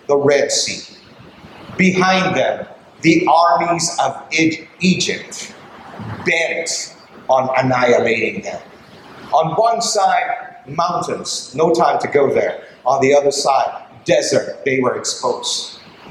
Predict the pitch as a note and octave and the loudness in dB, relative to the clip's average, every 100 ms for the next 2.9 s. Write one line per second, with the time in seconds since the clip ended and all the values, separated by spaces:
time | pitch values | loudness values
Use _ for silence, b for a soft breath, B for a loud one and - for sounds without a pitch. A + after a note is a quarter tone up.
0 | - C#3+ C#3 - A#2+ C#3 C#3+ C#3+ C#3 A#2 | 0 2 4 2 2 4 4 4 0 -4
1 | A2 G#2+ - - - - - - - - | -2 -4 -6 -10 -20 -20 -20 -20 -20 -20
2 | - - - C3+ C3+ B2 - - | -20 -18 -6 0 2 2 0 -4